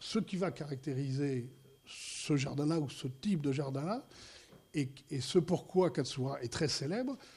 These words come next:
c'est le travail des pierres, des pierres sur lesquelles les tobiishi, les pierres du chemin sur lesquelles on va marcher, s'arrêter, admirer, celles qui vont être composées avec le végétal, et cetera.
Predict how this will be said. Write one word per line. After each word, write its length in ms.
c'est 180
le 80
travail 340
des 100
pierres, 640
des 180
pierres 280
sur 180
lesquelles 380
les 60
tobiishi, 680
les 100
pierres 300
du 140
chemin 540
sur 160
lesquelles 240
on 100
va 300
marcher, 560
s'arrêter, 720
admirer, 720
celles 220
qui 140
vont 100
être 100
composées 520
avec 240
le 40
végétal, 540
et 340
cetera. 300